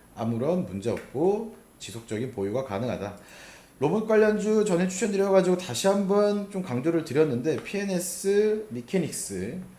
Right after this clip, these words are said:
오늘 사 프로대 약조정 나왔습니다. 추천드렸던 가격 구간 동일합니다.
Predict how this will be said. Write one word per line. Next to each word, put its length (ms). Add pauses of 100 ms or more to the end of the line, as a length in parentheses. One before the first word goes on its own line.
(300)
오늘 180
사 200
프로대 540
약조정 320
나왔습니다. 680 (100)
추천드렸던 540
가격 280
구간 440
동일합니다. 840